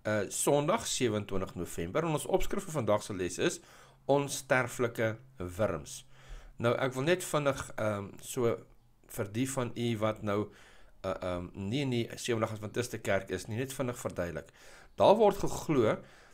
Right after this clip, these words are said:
deur die meerderheid van die Christenkerke dat wanneer jy sterf, jy hel toe gaan,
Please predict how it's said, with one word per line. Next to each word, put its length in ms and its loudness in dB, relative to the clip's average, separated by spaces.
deur 180 -2
die 100 0
meerderheid 420 0
van 120 -2
die 80 -4
Christenkerke 760 -4
dat 260 -2
wanneer 340 -2
jy 140 0
sterf, 400 -2
jy 140 -2
hel 260 0
toe 120 -10
gaan, 260 -4